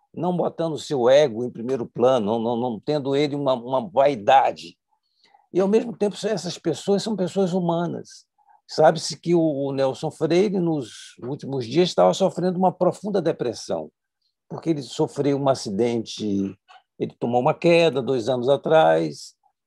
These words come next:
e aí ficou sem poder realizar aquilo que é a paixão dele, que era tocar piano,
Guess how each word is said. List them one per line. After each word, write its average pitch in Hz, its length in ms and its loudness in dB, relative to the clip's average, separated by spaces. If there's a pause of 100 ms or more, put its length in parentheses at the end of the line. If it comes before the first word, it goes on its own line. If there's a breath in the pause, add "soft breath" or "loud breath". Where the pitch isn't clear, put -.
(140)
e 143 80 -4
aí 160 80 0
ficou 160 260 -4
sem 175 160 0
poder 165 460 4
realizar 156 480 4
aquilo 147 300 -6
que 170 100 0
é 170 40 6
a 165 60 6
paixão 214 480 2
dele, 208 240 4
que - 80 -6
era 139 120 2
tocar 190 400 -4
piano, 90 420 -12